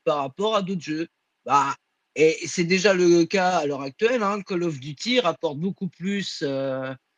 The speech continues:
à Sony et et cetera que, euh, que Spider-Man. Même si les gens, euh, se voilent la face,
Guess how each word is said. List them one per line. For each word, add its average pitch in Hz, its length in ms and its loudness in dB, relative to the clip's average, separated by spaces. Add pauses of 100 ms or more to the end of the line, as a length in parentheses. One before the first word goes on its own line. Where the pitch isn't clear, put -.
(320)
à 131 120 -2
Sony 180 680 2
et 147 100 2
et 135 60 -4
cetera 151 600 0 (120)
que, 170 100 -4
euh, 135 720 -4 (1900)
que 233 120 4
Spider-Man. 156 720 0 (260)
Même 147 180 -4
si 170 360 -6
les 156 160 2
gens, 170 560 0
euh, 131 40 -6
se 139 160 -6
voilent 147 260 -2
la 135 160 -2
face, - 580 -4